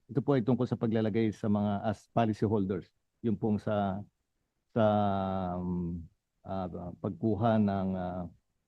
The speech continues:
ng, ah, B U L o kaya po pagbili ng premium. Ito pong sa,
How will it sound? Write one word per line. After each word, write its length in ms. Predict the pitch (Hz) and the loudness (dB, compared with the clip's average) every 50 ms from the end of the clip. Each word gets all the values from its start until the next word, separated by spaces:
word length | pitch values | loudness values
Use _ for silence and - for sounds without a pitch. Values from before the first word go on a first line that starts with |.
| _ _ _ _ | _ _ _ _
ng, 240 | 95 95 95 95 92 92 | 0 0 2 2 0 0
ah, 320 | 92 92 92 90 87 87 87 82 | 0 -2 -2 -2 -2 -4 -4 -2
B 240 | 85 104 107 101 | 2 4 4 4
U 80 | 101 101 107 | 4 2 2
L 240 | 107 104 101 90 87 87 - _ _ _ | 0 0 0 -2 -4 -8 -14 _ _ _
o 80 | 101 - | -8 -4
kaya 240 | 107 101 101 95 90 | 0 0 2 0 0
po 160 | - 107 104 | 0 -2 -2
pagbili 400 | 92 - 101 82 90 95 95 98 | 0 -2 -4 -2 0 0 0 0
ng 200 | 92 95 95 92 | 2 0 0 0
premium. 400 | - 98 95 90 98 98 90 87 | 0 -4 0 0 0 0 0 0
Ito 200 | 123 113 - 143 | 0 0 -2 2
pong 240 | - 175 170 170 - | 6 8 8 8 8
sa, 480 | - 175 165 160 160 151 151 151 131 | 8 8 8 10 10 8 8 6 2